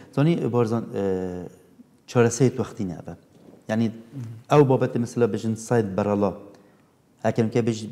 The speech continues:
چارەسەر بێ نەخێر حەتتان و گەژی. ئەف کێشە لە باژی لە زاخۆی هەی.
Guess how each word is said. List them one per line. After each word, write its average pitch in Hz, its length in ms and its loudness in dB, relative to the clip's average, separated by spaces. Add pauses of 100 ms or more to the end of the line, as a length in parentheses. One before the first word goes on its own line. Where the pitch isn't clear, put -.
چارەسەر 113 440 2
بێ 120 80 0 (100)
نەخێر 110 300 -4
حەتتان 123 360 -4
و 110 100 -2
گەژی. 92 280 -4 (640)
ئەف 117 160 -2
کێشە - 220 -8
لە 95 100 -4
باژی 95 180 -4
لە 95 160 -4
زاخۆی 98 380 -6
هەی. 87 100 -8